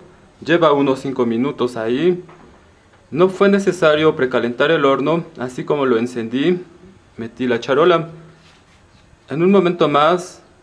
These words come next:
voy a sacarla del horno y hay que darle vuelta.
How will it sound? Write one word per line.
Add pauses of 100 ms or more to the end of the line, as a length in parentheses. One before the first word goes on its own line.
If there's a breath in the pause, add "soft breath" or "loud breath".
(720)
voy
a
sacarla
del
horno (580)
y
hay
que
darle
vuelta.